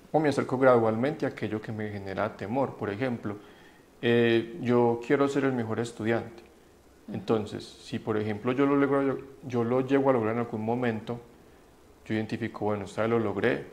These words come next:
Speaker 1: También es importante reconocer sus logros, reconocer también que uno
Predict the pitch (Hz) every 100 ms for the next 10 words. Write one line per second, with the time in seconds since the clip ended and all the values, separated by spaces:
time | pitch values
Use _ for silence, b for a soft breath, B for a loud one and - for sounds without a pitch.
0 | - - 113 104 101 104 117 110 113 -
1 | 101 92 104 107 - 98 95 92 92 107
2 | 107 120 143 135 120 110 - 98 95 95
3 | - 104 107 104 107 107 104 104